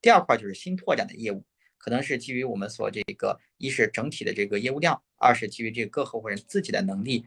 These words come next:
和自己的机会，那么接触到。那恰好别人问到说：“刘律师，您这边做不做这块业务啊？”“做啊。”然后我再给他们介绍一下我们目前这个做的相关成果，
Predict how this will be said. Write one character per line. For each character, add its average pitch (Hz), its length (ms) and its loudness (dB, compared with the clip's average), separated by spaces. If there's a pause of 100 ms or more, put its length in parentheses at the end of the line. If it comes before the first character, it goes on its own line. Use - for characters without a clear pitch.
(140)
和 113 180 4
自 117 140 -2
己 120 120 4
的 98 100 0
机 147 180 2
会， 117 260 6 (180)
那 120 60 0
么 113 80 8
接 143 140 6
触 131 140 2
到。 101 200 8 (220)
那 147 120 2
恰 185 160 6
好 151 100 12
别 120 120 0
人 110 80 2
问 123 120 0
到 104 200 6 (180)
说 131 180 2
：“刘 156 100 2
律 170 140 6
师， 160 200 4
您 156 120 -6
这 175 80 4
边 160 180 4
做 175 120 -4
不 147 80 -4
做 139 60 4
这 131 100 0
块 127 120 -6
业 113 140 0
务 101 60 -2
啊 - 200 -6
？”“做 170 160 4
啊。” 139 180 6 (220)
然 113 120 0
后 113 60 -6
我 113 40 -6
再 117 120 2
给 104 260 -4 (160)
他 120 60 -12
们 120 80 -6
介 117 180 0
绍 107 80 -4
一 - 20 -12
下 98 140 -6
我 98 60 -6
们 98 80 -10
目 110 80 -10
前 104 200 -10
这 107 140 -6
个 101 160 -2
做 127 160 2
的 110 80 4
相 143 160 -4
关 160 100 -2
成 147 220 -8
果， - 240 -2